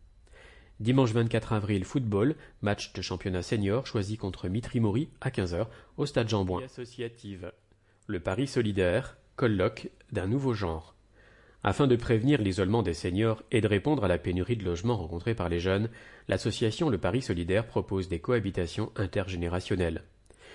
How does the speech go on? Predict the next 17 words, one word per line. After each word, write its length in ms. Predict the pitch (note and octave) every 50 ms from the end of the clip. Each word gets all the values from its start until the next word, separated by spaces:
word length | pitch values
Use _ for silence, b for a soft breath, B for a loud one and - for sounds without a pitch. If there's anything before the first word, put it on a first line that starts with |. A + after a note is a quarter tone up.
| B B B -
Élargir 440 | F#2+ F2 E2 E2 F2+ E2+ F2 E2 F#2
l'offre 300 | F#2+ G2 G2+ - - F#2+
de 100 | F#2 E2+
logements 320 | F#2 F#2 F#2 F#2 G2+ G2
pour 160 | - - A#2
les 100 | G#2 A2
jeunes 300 | A2 A2 C#3 D#3 E3 C#3+
et 40 | G2+
lutter 300 | F2 F#2 F2+ - - G2
contre 320 | - G2+ F#2+ - - - F2+
l'isolement 500 | F2 G2 G2+ A2 G2+ G2 A2+ D3 D#3+ C#3+
et 60 | G#2
le 140 | F2 F2 F2+
sentiment 440 | - F#2+ F2 - G2 G2 A2 A2
d'insécurité 720 | F#2 F2+ F2 - F#2 E2+ - F2+ E2+ E2+ E2+ - C3+ C#3+
des 80 | B2 G#2
seniors, 480 | F2 - F2+ E2+ E2+ E2+ F#2 G#2+ A2+